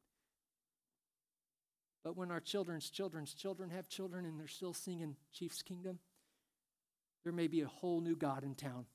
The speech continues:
when that day arrives. You see, when foreign words come in,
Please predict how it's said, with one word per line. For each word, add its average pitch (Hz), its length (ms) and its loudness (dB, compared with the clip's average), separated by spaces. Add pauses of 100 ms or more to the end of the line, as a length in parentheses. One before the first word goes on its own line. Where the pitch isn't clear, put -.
when 143 140 -4
that 131 180 -8
day 135 200 -2
arrives. 120 440 -12 (4000)
You 214 80 0
see, 302 200 10
when 208 220 2 (300)
foreign 220 340 8
words 170 380 8
come 135 200 -2
in, 127 100 -4